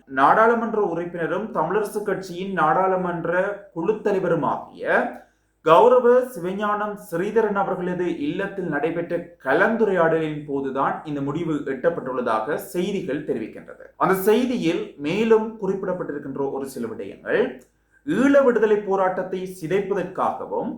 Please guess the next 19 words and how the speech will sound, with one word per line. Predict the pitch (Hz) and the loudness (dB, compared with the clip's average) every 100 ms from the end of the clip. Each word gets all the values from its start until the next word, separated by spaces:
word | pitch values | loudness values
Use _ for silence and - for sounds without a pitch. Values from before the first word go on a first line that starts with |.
| - _ _ _ | -12 _ _ _
அப்போராட்டத்திற்கு | 147 147 170 202 247 247 240 233 - 214 196 151 | 2 2 4 6 6 4 0 -2 -8 -8 -8 -4
எதிராகவும் | 156 240 220 196 185 175 123 120 135 | -2 2 4 2 0 -4 -6 -8 -2
வலிந்து | 139 165 247 247 240 | 0 2 0 -4 -4
செயற்பட்ட | 208 196 180 165 170 185 - - - - | -2 -2 -4 -2 0 0 -2 -8 -18 -8
இ | 165 240 | -4 -4
பி | 240 | -2
டி | 208 - | -4 -4
பியினரும் | 143 123 98 98 147 233 - _ - | -4 -4 -6 -6 -6 -6 -10 _ -2
அதன் | 143 185 240 - | 2 4 2 0
தலைவர் | 160 175 240 220 220 170 139 | 0 2 2 2 0 -2 0
டக்ளஸ் | 139 - 247 254 240 214 | 2 2 0 -2 -2 -2
தேவானந்தாவும் | 196 180 175 165 160 156 156 185 208 185 | 0 2 0 2 2 2 0 -2 -6 -8
தீவக | 208 226 233 196 | 0 2 2 2
மக்கள் | 185 190 185 175 | -2 -2 -4 -2
மீது | 170 | -2
மேற்கொண்ட | 165 156 160 175 165 160 - - | -4 -4 -4 -6 -2 0 0 -2
அராஜகங்களை | 131 151 196 214 208 196 175 165 143 | 0 4 4 4 2 -2 -4 -4 -4
மறந்து, | 117 117 - - 85 110 - - _ _ _ | -2 -2 -2 -4 -8 -10 -10 -14 _ _ _
தவிசாளர், | 143 156 202 190 156 127 120 151 | 0 0 -2 0 2 2 0 -2